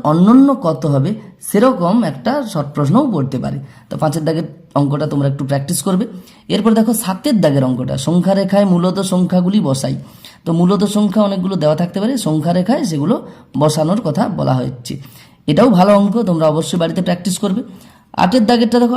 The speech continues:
আটের দাগ, নয়ের দাগ একই ধরনের অঙ্ক, তোমরা যে কোনো একটা আটের দাগ বা নয়ের দাগ যে কোনো একটা করতে পারলেই, আহ, আর কোনো অসুবিধা থাকার কথা নয়। দেখো নয়ের দাগের অঙ্কটা আমি স্টার চিহ্ন দিয়ে রেখেছি,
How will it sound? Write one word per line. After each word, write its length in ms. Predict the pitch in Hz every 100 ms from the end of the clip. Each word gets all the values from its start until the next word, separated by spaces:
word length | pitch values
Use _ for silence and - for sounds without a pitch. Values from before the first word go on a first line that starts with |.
| 165
আটের 200 | 160 220 190
দাগ, 140 | 240 220
নয়ের 200 | 185 190
দাগ 140 | 190 196 147
একই 140 | 143
ধরনের 340 | 196 190 208 208
অঙ্ক, 200 | 202 190 277 - - - _ _ _ -
তোমরা 220 | 160 165
যে 160 | 156 170
কোনো 200 | 196 202 190
একটা 160 | 196 175
আটের 220 | 165 185
দাগ 140 | 185 185
বা 80 | 190
নয়ের 220 | 180 185
দাগ 100 | 202 180
যে 120 | 160
কোনো 180 | 185 190
একটা 220 | 180 202
করতে 260 | 185 160 196
পারলেই, 340 | 196 214 160 -
আহ, 800 | - - - - - 135 131 151
আর 80 | 147
কোনো 120 | 170 156
অসুবিধা 300 | 139 160 160
থাকার 260 | 160 151 160
কথা 240 | 139 139
নয়। 180 | 175 247 - - - _ _ _ -
দেখো 180 | 156 202
নয়ের 240 | 170 170
দাগের 200 | 175 190
অঙ্কটা 380 | 190 185 190 185 185
আমি 120 | 175
স্টার 220 | 170 170 143
চিহ্ন 160 | 175 180
দিয়ে 140 | 180 180
রেখেছি, 280 | 180 185